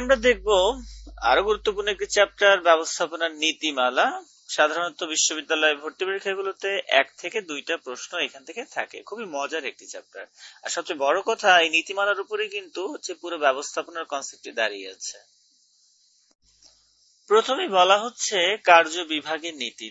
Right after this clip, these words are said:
that means backbone company যখন সেলস ডিপার্টমেন্টের কাজ আলাদাভাবে করবে, মার্কেটিং ডিপার্টমেন্টের কাজ আলাদাভাবে করবে, প্রোডাকশন ডিপার্টমেন্টের কাজ আলাদাভাবে করবে, এটাই হচ্ছে কার্য বিভাগের নীতি। যখন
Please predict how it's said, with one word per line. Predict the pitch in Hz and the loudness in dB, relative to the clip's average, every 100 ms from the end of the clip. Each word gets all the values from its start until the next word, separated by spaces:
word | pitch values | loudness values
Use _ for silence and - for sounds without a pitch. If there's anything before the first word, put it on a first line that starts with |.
| 120 | -2
that | 123 - | -2 -2
means | 185 151 208 - - 123 | -4 -4 -6 -14 -18 4
backbone | 156 156 175 233 220 | 4 4 -2 -4 0
company | 196 185 196 180 156 208 330 _ _ _ | 0 2 -2 0 -2 -4 -8 _ _ _
যখন | 135 135 139 - 202 180 143 196 339 _ _ _ _ | -8 -2 -2 -2 -6 -4 -4 -6 -12 _ _ _ _
সেলস | - - 180 214 - | -16 -2 0 0 -4
ডিপার্টমেন্টের | 185 196 196 180 170 170 | -2 -2 -2 -6 -6 4
কাজ | 151 147 | 4 4
আলাদাভাবে | 131 127 127 123 127 123 | -2 -2 -6 -6 -10 -8
করবে, | 120 110 156 208 165 | -8 -2 -2 0 0
মার্কেটিং | 139 135 151 156 | 0 0 -8 -8
ডিপার্টমেন্টের | 143 135 123 123 120 117 | -6 -6 -6 -8 -8 -4
কাজ | 117 | -4
আলাদাভাবে | 117 110 117 113 120 | -6 -10 -10 -10 -12
করবে, | 120 180 240 | -8 -8 -8
প্রোডাকশন | - 196 208 - 175 | -6 -4 -2 -4 -6
ডিপার্টমেন্টের | 160 - 127 113 113 | -8 -6 -12 -8 -10
কাজ | 101 | -10
আলাদাভাবে | 101 101 101 104 95 | -14 -12 -14 -14 -20
করবে, | - 98 - | -20 -20 -12
এটাই | 151 190 196 | -6 -6 -6
হচ্ছে | 202 240 | -14 -16
কার্য | - 127 117 | -4 -4 -4
বিভাগের | 120 120 120 113 113 | -18 -16 -16 -14 -14
নীতি। | 101 95 - - - - _ _ | -16 -20 -20 -20 -20 -20 _ _
যখন | 127 131 - 196 | -4 -4 -4 -4